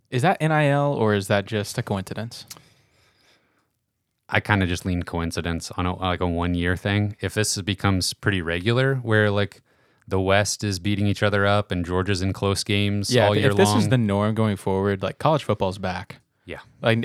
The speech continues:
Speaker 1: didn't go anywhere really, but, like, the only complaint about college football was just that you could just write the play, the four playoff teams before the season started.
Speaker 2: Yeah.
Speaker 1: That's been really the only thing wrong with it.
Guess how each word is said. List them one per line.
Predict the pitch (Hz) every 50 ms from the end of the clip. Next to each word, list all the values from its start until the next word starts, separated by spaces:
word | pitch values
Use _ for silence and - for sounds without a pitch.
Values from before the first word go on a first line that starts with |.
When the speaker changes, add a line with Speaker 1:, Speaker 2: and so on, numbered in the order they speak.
| 139
Speaker 1:
didn't | 147 151 123 98
go | 104 101 101
anywhere | 110 117 117 120 123 120 117
really, | 120 127 123 127 127 127
but, | 117 101 104 101 101 95 - - -
like, | 117 101 101
the | 107 117 123 127 - _ _ -
only | 147 156 165 170 165 151
complaint | - 139 127 - - 120 104 104 113 131 - _ _ _ _ _ _ 117
about | 110 104 101 -
college | - 110 110 107
football | - - 104 - 113 107 110 113 - -
was | 107 107 101
just | 110 104 -
that | - 101 95 95 - - _ _ _ -
you | 107 104
could | - 98 92
just | 104 98 - - - - _ _ _ _ _ _ _ _ _ _ _ _ _ _ _ - -
write | 113 107 98 101 123 131
the | - -
play, | - - 127 127 135 113
the | 117
four | - - 127 131 127
playoff | - 131 127 127 127 131 123 -
teams | - 139 135 127 117
before | 110 - - 113 110
the | 104
season | - 117 110 101 110 107
started. | - - 101 92 90 95 92 90 - _ -
Speaker 2:
Yeah. | 78 -
Speaker 1:
That's | 104 107 107 107 - - - - - - _ _
been | - 120 117 110 101
really | 110 120 127 131
the | 120 123 110
only | 101 117 127 131
thing | - 131 110
wrong | 101 104 101 107 113
with | 107 92 -
it. | 95 95 92 -